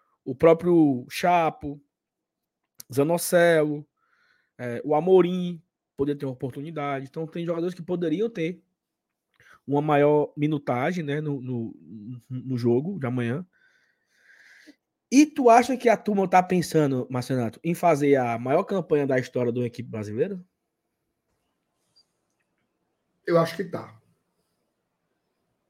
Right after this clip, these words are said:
Speaker 1: Tá?
Speaker 2: Eu acho que a turma quer o cem por cento.
Speaker 1: A melhor campanha da história de uma equipe brasileira.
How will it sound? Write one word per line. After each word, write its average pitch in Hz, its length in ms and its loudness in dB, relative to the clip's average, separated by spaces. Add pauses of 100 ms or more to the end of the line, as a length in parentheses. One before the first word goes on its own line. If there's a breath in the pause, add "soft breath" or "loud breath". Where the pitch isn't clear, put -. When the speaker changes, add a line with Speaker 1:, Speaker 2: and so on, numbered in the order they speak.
(580)
Speaker 1:
Tá? - 320 -4
Speaker 2:
Eu 131 140 2
acho 147 160 -2
que 156 60 -4
a 147 80 -2
turma 165 260 0
quer 123 200 -2
o 110 60 -6
cem 120 180 -8
por - 80 -16
cento. - 380 -16 (1120)
Speaker 1:
A 120 80 -10
melhor 135 240 4
campanha 165 460 0
da 156 80 6
história 156 200 4
de 156 40 0
uma 156 60 2
equipe 151 180 -8
brasileira. 139 540 0